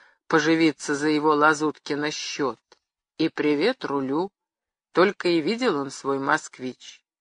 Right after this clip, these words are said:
Хоть и пытался Антон доходчиво объяснить парню, что всего-навсего решил улизнуть от бдительного ока жены, да вряд ли тот поверил. Не такая нынче молодёжь, чтобы пустым словам верить.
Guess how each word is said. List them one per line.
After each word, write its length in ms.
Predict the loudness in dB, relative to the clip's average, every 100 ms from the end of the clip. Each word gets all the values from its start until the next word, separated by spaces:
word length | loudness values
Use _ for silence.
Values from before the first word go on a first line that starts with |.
| _ _ _ _ _ _ -2
Хоть 260 | 2 2
и 60 | 2
пытался 600 | 0 4 6 4 6 6
Антон 480 | 6 4 4 4 4
доходчиво 720 | 2 4 4 4 0 4 6
объяснить 560 | 4 0 -2 -4 -6
парню, 520 | 2 6 6 4 -2 -6 -12 -12
что 240 | 2 2
всего-навсего 840 | 4 4 4 6 6 4 2 2
решил 460 | 2 0 0 -2 -2
улизнуть 680 | -2 0 0 0 0 0 -4 -14 0
от 240 | 2 2
бдительного 800 | -2 0 -2 0 -2 0 0 0
ока 360 | 2 2 2 0
жены, 500 | 0 -2 -2 -4 -10 _ _ _
да 200 | -2 0
вряд 360 | 2 0 -2 -6
ли 100 | -8
тот 400 | -4 -8 -8 -18 -2
поверил. 540 | -2 0 -2 -4 -8 -20 _ _ _ _ _ -4
Не 140 | -2
такая 400 | 0 0 2 2
нынче 380 | 2 0 -2 -4
молодёжь, 600 | 0 4 4 4 2 0 -10 -14
чтобы 360 | -2 2 2 2
пустым 480 | -2 -4 -2 0
словам 580 | 0 2 4 6 4 4
верить. 600 | 0 0 -2 -8 _ -20